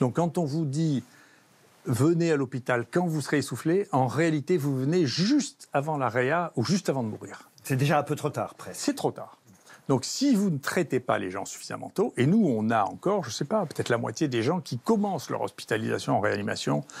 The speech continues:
Speaker 1: donc ils n'ont pas été détectés et traités
Speaker 2: D'où la
Speaker 1: suffisamment
Speaker 2: nécessité
Speaker 1: tôt.
Speaker 2: des tests.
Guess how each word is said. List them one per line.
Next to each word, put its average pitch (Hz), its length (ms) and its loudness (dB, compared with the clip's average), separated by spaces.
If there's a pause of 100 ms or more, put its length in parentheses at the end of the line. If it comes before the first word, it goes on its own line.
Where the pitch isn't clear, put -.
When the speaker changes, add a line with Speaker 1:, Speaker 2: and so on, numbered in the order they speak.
(180)
Speaker 1:
donc 120 200 0
ils 135 80 4
n'ont 123 120 2
pas 175 140 0
été 123 180 -4
détectés 147 680 -2
et 139 60 -4
traités 117 580 -2
Speaker 2:
D'où 180 120 2
la 165 100 4
Speaker 1:
suffisamment 139 300 2
Speaker 2:
nécessité 127 240 -4
Speaker 1:
tôt. 123 60 -4
Speaker 2:
des 113 120 -4
tests. - 400 -8